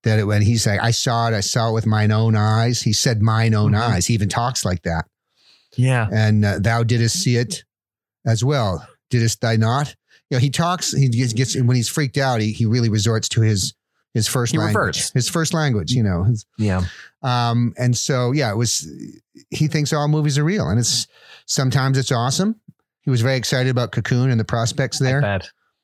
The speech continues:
Speaker 2: I bet.
Speaker 1: Um, but then other times, you know, he's like, he's, you know, "We need to destroy Endor."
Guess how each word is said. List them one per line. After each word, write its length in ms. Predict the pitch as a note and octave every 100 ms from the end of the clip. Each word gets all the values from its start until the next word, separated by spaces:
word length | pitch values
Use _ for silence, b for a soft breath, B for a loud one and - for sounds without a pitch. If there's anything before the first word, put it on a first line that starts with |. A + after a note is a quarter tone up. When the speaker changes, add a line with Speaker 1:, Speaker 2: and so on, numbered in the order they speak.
| _
Speaker 2:
I 100 | G#2
bet. 360 | F#2+ F#2+ F2 - _ _
Speaker 1:
Um, 600 | A#2 A2 A2+ A2+ A2+ G2 - - -
but 140 | B2
then 140 | A2+ A#2+
other 200 | B2 D3+
times, 580 | C3 A#2+ A#2+ C3 C3 -
you 140 | C3
know, 200 | A2+ G#2+
he's 240 | G#2+ A#2 B2
like, 140 | A#2
he's, 340 | B2 A#2 B2+ -
you 440 | A2+ - - C3
know, 120 | G#2
"We 300 | G#2+ G2+ A#2+ A#2+
need 200 | B2 A#2
to 80 |
destroy 540 | A2+ A2+ - A#2+ A2+ A2+
Endor." 500 | A#2 A#2 G#2+ D#2+ C#2